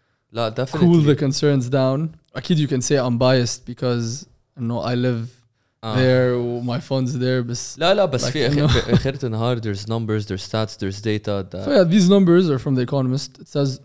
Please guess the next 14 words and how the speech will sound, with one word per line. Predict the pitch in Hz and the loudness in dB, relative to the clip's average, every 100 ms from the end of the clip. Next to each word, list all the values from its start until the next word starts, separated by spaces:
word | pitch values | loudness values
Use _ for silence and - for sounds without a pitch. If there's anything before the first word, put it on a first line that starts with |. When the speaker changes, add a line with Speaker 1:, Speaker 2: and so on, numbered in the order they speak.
| - | -8
Speaker 2:
the | 131 | 2
dollar | 156 175 | 4 4
is | 135 | 2
involved | 131 123 139 160 147 - | 0 2 4 4 0 -8
in | 156 139 | -4 0
near-, | 151 151 151 | 2 2 -2
nearly | 147 156 151 | 0 2 2
ninety | 139 156 175 143 | 2 2 0 -2
percent | 127 - 127 135 - | -2 -2 -2 -4 -8
of | 123 | -6
foreign | 143 123 | 0 0
ex-, | 113 - - | -2 -10 -14
exchange | - - 123 - | -10 -4 -4 -4
transactions. | 120 113 117 110 - 113 127 | -6 -4 -4 -4 -6 -6 -8